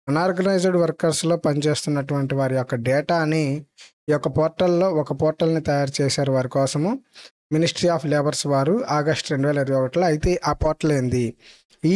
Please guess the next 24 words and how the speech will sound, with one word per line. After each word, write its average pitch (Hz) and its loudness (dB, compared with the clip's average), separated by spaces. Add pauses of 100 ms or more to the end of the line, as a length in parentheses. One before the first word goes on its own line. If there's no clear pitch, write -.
శ్రమ్ 180 0
పోర్టల్. 131 0 (380)
ఓకేనా? 156 0 (100)
ఈ 147 0
శ్రమ్ 151 0
పోర్టల్. 120 -4
ఈ 139 0
విధంగా 175 2
కరెంట్ 151 -2
అఫైర్స్ 123 -2
బిట్ 113 -6
ఉంటాయి. 113 -8 (360)
అలాగే 180 0
నేను 180 2
చాలా 160 2 (1160)
క్వశ్చన్స్ 160 0
పెట్టాను, 156 0 (580)
ఇవి 170 4
నేను 180 2
మీకు 170 0 (200)
ఫుల్ 175 2
ఎక్స్‌ప్లనేషన్ 170 0
రేపు 147 0
చేస్తాను. 131 -2